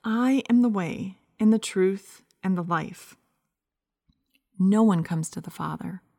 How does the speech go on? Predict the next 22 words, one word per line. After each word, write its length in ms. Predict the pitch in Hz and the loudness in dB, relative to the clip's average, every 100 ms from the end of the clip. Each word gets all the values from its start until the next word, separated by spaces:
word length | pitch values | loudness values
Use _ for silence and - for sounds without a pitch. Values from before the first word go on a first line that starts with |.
| _ | _
except 400 | - 180 - 185 | -12 -10 -10 -14
through 180 | - 170 | -8 -4
me." 320 | 165 156 160 - _ _ _ _ _ _ _ _ _ _ - - - _ _ _ _ _ _ _ _ _ _ _ - | -4 -4 -8 -14 _ _ _ _ _ _ _ _ _ _ -20 -20 -20 _ _ _ _ _ _ _ _ _ _ _ -8
If 140 | 202 | 2
you're 160 | 226 277 | 2 2
looking 420 | 320 311 302 294 | 0 -4 -2 -2
for 160 | - 202 | -2 -4
truth, 720 | - - 165 180 226 - - - _ _ _ _ _ - | -6 -4 -2 -2 -6 -12 -20 -20 _ _ _ _ _ -4
there 160 | 190 | -2
is 420 | - 185 175 190 - - _ | -2 -2 -2 -4 -10 -20 _
one 440 | - 165 160 170 214 | -10 -6 0 2 2
place 300 | 214 190 - | 2 -2 -4
to 120 | 175 | -6
find 320 | - - - | -6 -6 -8
it, 260 | - - - _ _ _ _ _ _ _ _ - | -10 -20 -20 _ _ _ _ _ _ _ _ -4
and 160 | 180 | -2
that 160 | 170 170 | 0 -2
is 140 | 185 | -2
in 180 | 196 190 | 0 0
Jesus. 640 | 175 156 - - - - - _ _ _ _ _ - - - - _ _ | -2 -6 -8 -12 -10 -10 -12 _ _ _ _ _ -20 -20 -20 -20 _ _
When 180 | - 220 | 4 6
Jesus 760 | 220 247 294 370 359 - - | 6 4 2 0 0 0 0